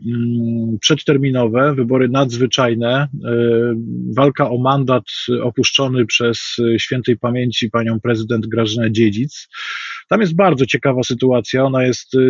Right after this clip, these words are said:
niezwykle skomplikowana, wręcz mozaikowa, ale sprowadzi się do tego, że będziemy mieli pierwszą przed wyborami parlamentarnymi, w zasadzie ostatnią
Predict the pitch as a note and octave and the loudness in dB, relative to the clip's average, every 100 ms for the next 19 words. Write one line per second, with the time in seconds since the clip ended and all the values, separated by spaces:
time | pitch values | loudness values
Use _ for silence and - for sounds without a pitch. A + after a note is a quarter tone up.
0 | A#2+ B2+ B2+ C3 C3+ B2 B2+ C3 B2 A#2 | 2 -2 -4 2 2 2 2 2 2 0
1 | - - B2 C3 C3+ A#2+ C3+ D3 A#2+ B2 | -2 -2 0 0 0 2 2 2 2 0
2 | A#2 - C3 B2+ B2 A2 B2+ A#2 C3+ F3+ | 0 -2 0 2 2 2 0 2 2 2
3 | - C3 D3 G#3 G3+ - - D3 C#3+ D3+ | 0 0 2 2 0 -6 -2 0 2 2
4 | D#3 - C3+ B2+ - A#2+ A2+ D#3 F#3+ D3 | 2 2 2 0 0 -2 0 0 2 0
5 | C3+ C3 C#3+ C#3 C#3+ C#3 B2+ - E3 D#3+ | 0 2 2 4 4 4 2 2 2 2
6 | - C#3+ B2 - C#3 C3 - B2 B2+ C3+ | 0 0 -2 0 0 -2 -2 0 2 2
7 | C3+ A#2 B2 B2 B2 A#2+ B2 A#2+ A#2+ B2 | 0 0 2 2 0 -2 -2 0 0 0
8 | B2+ A#2 B2 B2+ A#2 - G3 - A#2 | -2 -2 0 0 -2 -2 -2 0 -6